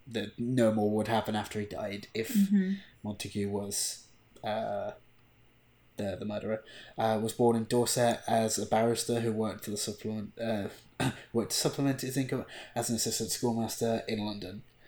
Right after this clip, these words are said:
Speaker 1: All right, so he actually committed suicide in eighteen eighty-eight. Whether that was to do with guilt or anything like that, I don't know. And he was found in the Thames,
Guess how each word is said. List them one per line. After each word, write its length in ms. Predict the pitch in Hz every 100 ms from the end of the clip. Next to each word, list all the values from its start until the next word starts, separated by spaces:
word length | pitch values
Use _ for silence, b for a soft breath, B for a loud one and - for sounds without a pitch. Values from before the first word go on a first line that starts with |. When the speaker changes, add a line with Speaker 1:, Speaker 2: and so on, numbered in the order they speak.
| B - -
Speaker 1:
All 120 | 147
right, 180 | 127 120
so 240 | - 131 123
he 80 |
actually 260 | 143 139 143
committed 260 | - 123 113
suicide 720 | - 123 113 110 104 98 95
in 140 | - 104
eighteen 300 | 104 - 85
eighty-eight. 600 | 95 - - - - - _ B B B B B B
Whether 300 | 117 110 107
that 200 | 110 101
was 180 | 113 -
to 100 | -
do 220 | 110 107
with 380 | 107 104 101 -
guilt 340 | 110 104 104 -
or 80 | 104
anything 240 | 101 -
like 120 | 101 101
that, 200 | 104 92 -
I 40 | -
don't 100 | 92
know. 120 | 92 - - - _ B B B B
And 320 | 110 110 107
he 140 | -
was 200 | 113 110
found 680 | - 113 107 104 107 104 - -
in 140 | 113 110
the 60 |
Thames, 800 | - 110 104 101 104 - - -